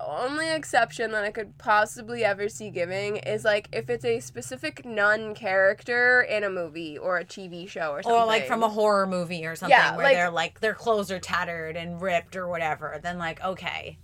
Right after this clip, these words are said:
Speaker 1: Yeah, something with, like, the face makeup and, like, like, that is the only exception I think I could ever see. <laughs> So, again, on the miss list.
Speaker 2: Yeah.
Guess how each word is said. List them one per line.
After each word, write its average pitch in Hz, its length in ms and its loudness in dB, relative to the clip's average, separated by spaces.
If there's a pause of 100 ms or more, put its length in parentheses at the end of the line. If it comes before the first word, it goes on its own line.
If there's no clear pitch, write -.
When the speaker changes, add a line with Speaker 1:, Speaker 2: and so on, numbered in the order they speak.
(140)
Speaker 1:
Yeah, 240 400 0
something 277 400 -6
with, 262 140 -10
like, 240 260 -6
the 262 80 -12
face 202 380 -8
makeup 196 680 -6
and, 180 160 -10
like, 185 220 -8
like, 233 240 -2
that 247 180 8
is 302 140 0
the 262 160 -2
only 233 240 0
exception 185 640 -6
I 160 100 -6
think 190 200 -12
I 190 120 -8
could 202 160 -12
ever 180 240 -10
see. 226 260 -16 (320)
<laughs> 392 80 0 (1300)
So, 208 300 4
again, 220 540 8
on 226 240 4
the 220 40 -2
miss 202 380 -4
list. 185 600 -6 (120)
Speaker 2:
Yeah. 151 380 -6